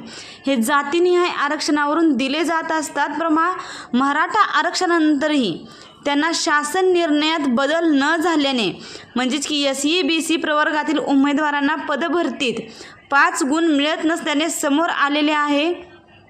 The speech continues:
तर बघा, दोन फेब्रुवारी दोन हजार चो-, तेवीसच्या महिला व बालविकास विभागाच्या शासन निर्णयानुसार बघा, मदतनीस व सेविकांच्या पदभरतीत पंच्याहत्तर गुण हे शैक्षणिक पात्रतेवर, तर पंचवीस गुण हे जातीनिहाय आरक्षणावर, म्हणजे एकूण शंभर गुणां-,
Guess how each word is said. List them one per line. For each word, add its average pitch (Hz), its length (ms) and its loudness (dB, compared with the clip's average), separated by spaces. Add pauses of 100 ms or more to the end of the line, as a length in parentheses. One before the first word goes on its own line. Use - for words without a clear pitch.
(1000)
तर 302 80 -6
बघा, 294 300 -4
दोन 302 400 -2
फेब्रुवारी 320 460 -2
दोन 294 240 -2
हजार 302 200 -2
चो-, 285 380 -4
तेवीसच्या 285 760 -6
महिला 262 400 -2
व 339 120 -4
बालविकास 294 600 -4
विभागाच्या 277 500 -6
शासन 285 500 -6
निर्णयानुसार 262 640 -4
बघा, 262 200 -6
मदतनीस 269 680 -2
व 277 80 -4
सेविकांच्या 269 680 -6
पदभरतीत 269 640 -4 (520)
पंच्याहत्तर 320 520 -6
गुण 294 220 -2
हे 311 200 -2
शैक्षणिक 294 640 -4
पात्रतेवर, 262 600 -4
तर 262 160 -8
पंचवीस 277 600 -4
गुण 294 200 -2
हे 302 260 -2
जातीनिहाय 285 560 -4
आरक्षणावर, 262 640 -4
म्हणजे 247 240 -4
एकूण 269 280 -4
शंभर 269 340 -4
गुणां-, 277 340 -4